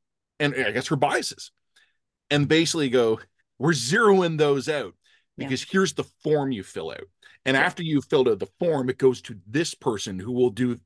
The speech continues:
Speaker 1: their process steps." <clears throat> So something we, you and I have talked about a little bit in the context of the, of the unfolding war in the Middle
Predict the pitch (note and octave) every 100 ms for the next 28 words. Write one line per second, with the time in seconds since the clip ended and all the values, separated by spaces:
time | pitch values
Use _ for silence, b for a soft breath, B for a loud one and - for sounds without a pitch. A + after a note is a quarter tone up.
0 | - G2+ G2+ C3+ D#3 D#3+ - B2+ C3 G2
1 | D#2+ - E2 - - B B B B B
2 | _ - - A#3 F#3 C#3 - E3 D3+ D#3
3 | - _ _ _ _ - - A3+ D4 F3+
4 | E3 D#3+ C#3+ - C#3 C#3 C3 A2+ G#2 A#2+
5 | A#2+ G#2 F2+ - A2+ - F#2+ - E2 F#2+
6 | G2+ F2+ G#2 G2+ - A#2 G#2+ G2 G2 G2
7 | F2 E2 D#2+